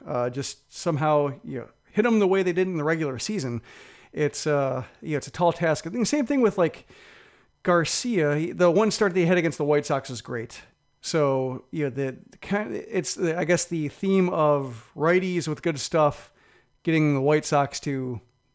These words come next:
not square 'em up. You know, <laughs> hit 'em in the ground, uh, you know, swing and miss, not draw many walks, uh, not make impact contact. The, the one guy I, I think, you know, Framber Valdez, I don't, I don't know if I'm getting ahead of you here,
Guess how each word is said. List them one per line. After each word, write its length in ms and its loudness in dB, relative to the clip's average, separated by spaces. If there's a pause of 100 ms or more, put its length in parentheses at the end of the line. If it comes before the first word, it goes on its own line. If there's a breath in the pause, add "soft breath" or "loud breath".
(280)
not 200 -2
square 240 0
'em 100 0
up. 220 -12 (160)
You 80 -8
know, 60 -6
<laughs> 60 -10
hit 60 -6
'em 140 0
in 60 -2
the 40 -2
ground, 460 0 (360 loud breath)
uh, 420 -4 (120)
you 120 -12
know, 40 -12
swing 260 -4
and 120 0
miss, 240 -2
not 120 -4
draw 160 -4
many 200 -4
walks, 480 0 (400 loud breath)
uh, 120 -6
not 200 -2
make 160 -6
impact 400 -4
contact. 500 -8
The, 140 -2
the 120 -2
one 180 4
guy 120 4
I, 400 2
I 60 4
think, 340 -4
you 60 2
know, 60 2
Framber 420 2
Valdez, 640 0 (380 soft breath)
I 80 -4
don't, 260 0
I 80 2
don't 140 6
know 100 6
if 80 0
I'm 100 0
getting 200 0
ahead 180 0
of 100 2
you 140 -8
here, 260 -10